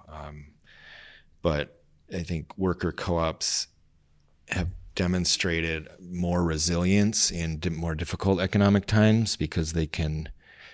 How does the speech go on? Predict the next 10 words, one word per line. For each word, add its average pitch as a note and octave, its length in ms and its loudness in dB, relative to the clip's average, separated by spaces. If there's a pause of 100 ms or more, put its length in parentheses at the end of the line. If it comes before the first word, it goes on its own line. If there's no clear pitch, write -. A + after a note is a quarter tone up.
(160)
more F2 220 6
easily, E2 920 4 (1000)
um, C#2+ 460 -8 (2250)
think - 400 -2
about D#2 480 0 (220)
a D#2+ 100 -10
sense E2 400 4
of D2+ 100 -6
shared D#2+ 380 6
sacrifice - 1000 2